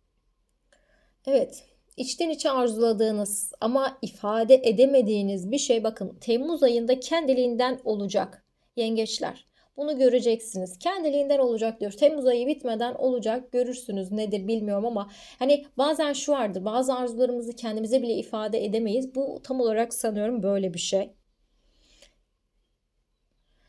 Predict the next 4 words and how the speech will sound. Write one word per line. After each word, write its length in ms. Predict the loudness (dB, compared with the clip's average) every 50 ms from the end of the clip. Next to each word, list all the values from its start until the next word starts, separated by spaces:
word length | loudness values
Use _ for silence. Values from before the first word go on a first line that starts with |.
| _ _ _ _ _ _ _ _ _ _ _ _ _ -20 -20 -20 -12 -8
Evet, 360 | -4 -2 0 0 -2 -2 -2 -2
birisi 340 | 0 0 0 0 -2 -2
aşağıda, 680 | -2 -2 -2 -2 0 0 2 2 2 2 2 0 0 -2 -8 -16 -20 _ -10
hmm, 680 | -8 -6 -4 -2 -2 -2 -2 -4 -4 -4 -4 -6 -6